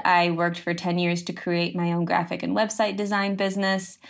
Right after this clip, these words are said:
I felt that I wanted to be closer to New York City and I wanted to be on the East Coast.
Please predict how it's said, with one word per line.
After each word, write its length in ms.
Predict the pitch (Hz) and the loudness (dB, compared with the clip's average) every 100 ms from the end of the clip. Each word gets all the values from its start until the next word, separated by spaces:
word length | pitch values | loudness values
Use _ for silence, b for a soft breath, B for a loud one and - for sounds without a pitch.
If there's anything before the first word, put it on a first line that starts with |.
| B B B - | B B B 2
I 140 | 175 | 2
felt 560 | 175 175 170 - - 175 | 4 4 4 0 -4 2
that 380 | 180 170 165 180 | 4 4 4 2
I 80 | |
wanted 340 | 170 170 165 165 | 2 0 0 -2
to 60 | 175 | -2
be 120 | 165 | -2
closer 420 | - 170 170 165 | 0 -2 -2 -4
to 140 | - | -2
New 120 | 170 165 | -2 0
York 220 | 165 165 | -2 -2
City 420 | - 202 190 - | -4 -2 -2 -2
and 140 | 180 | -2
I 60 | - | -2
wanted 320 | - 185 95 | 0 0 -2
to 100 | - | -4
be 160 | 170 175 | -4 -2
on 80 | - | -2
the 160 | - | -2
East 220 | 175 - | -4 -6
Coast. 460 | - 175 170 - | -4 -2 -2 -8